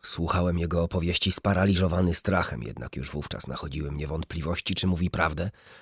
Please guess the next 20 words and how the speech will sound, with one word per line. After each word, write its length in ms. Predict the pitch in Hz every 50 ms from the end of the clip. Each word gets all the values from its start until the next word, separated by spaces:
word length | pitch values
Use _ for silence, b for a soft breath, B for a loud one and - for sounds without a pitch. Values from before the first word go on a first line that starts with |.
| B B B B B
bo 260 | 76 82 87 - -
alkohol 480 | 90 90 92 - 92 80 85 87 87
zdążył 400 | 85 78 92 87 87 85 92 92
potężnie 500 | - 90 85 - 95 92 87 85 92 90
przeorać 480 | - - 98 85 85 87 90 85 85 -
mu 220 | 90 87 85 85
mózg, 420 | 85 87 95 85 - - - - -
choć 540 | - - - - - - - - - - _ -
najgorsze, 520 | - - 60 64 65 92 107 110 - - -
jak 120 | - -
się 120 | - -
miało 260 | 58 57 55 52 50 60
okazać, 400 | - - 71 71 - 73 65 64
dopiero 320 | 71 65 - 76 67 69
nas 180 | 67 65 - -
czekało. 460 | - 65 - 65 57 55 50 - - _ _ _ _ _ _ _ _ _ _ _ B B B B B B B B B B B
Więc 220 | 95 113 120 107 -
podobno 400 | - 120 110 135 127 139 143 135
było 240 | 127 135 135 131
tak. 300 | - - - - - -